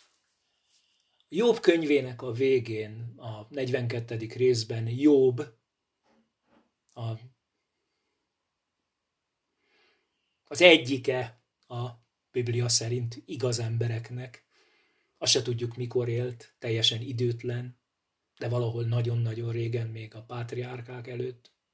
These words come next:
Szóval Jobb mondja Istennek: "Eddig még csak hírből hallottam rólad, de most saját szememmel láttalak." Ekkora a távolság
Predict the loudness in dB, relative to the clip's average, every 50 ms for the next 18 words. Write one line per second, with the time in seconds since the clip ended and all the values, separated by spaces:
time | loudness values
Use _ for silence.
0 | _ _ _ _ _ -20 -20 -20 -20 -14 -6 0 4 6 8 8 12 12 12 12
1 | 12 10 8 0 0 0 2 2 2 2 2 2 -4 -8 -10 -6 -4 -2 -2 -2
2 | -4 -8 -8 -8 -8 -8 -8 -10 -12 -14 -18 _ _ _ _ _ _ _ _ _
3 | _ _ _ _ -20 -20 -20 -12 -4 -2 0 2 4 4 6 6 4 6 6 8
4 | 10 10 10 10 6 -4 -14 _ _ -14 -8 0 2 4 4 4 4 4 2 2
5 | 2 -2 -6 -6 -2 -2 0 2 2 0 -2 -4 -8 _ -10 -6 -2 0 2 4
6 | 6 6 6 6 6 4 4 2 0 -4 -10 _ _ _ _ _ _ _ _ _
7 | _ _ _ _ _ _ -10 -8 -6 -4 -4 -2 -2 -2 -2 -4 -4 -2 0 0
8 | 0 2 2 2 2 2 2 0 -2 -2 0 0 0 0 -2 -4 -4 -4 -4 -6
9 | -6 -6 -6 -6 -4 -6 -6 -8 -12 _ -2 2 2 2 2 0 -6 -14 _ -18
10 | -16 -16 -16 -16 -20 -20 -20 -20 _ _ _ _ _ _ _ _ _ _ _ _
11 | _ _ _ _ _ _ _ _ _ _ _ _ _ _ _ _ _ _ _ _
12 | _ _ _ _ _ _ _ _ -12 -12 -10 -10 -6 -4 -2 4 8 8 10 10
13 | 8 6 4 2 4 4 2 0 -2 -2 -2 -4 -6 -6 -8 -12 -16 -18 -20 -20
14 | _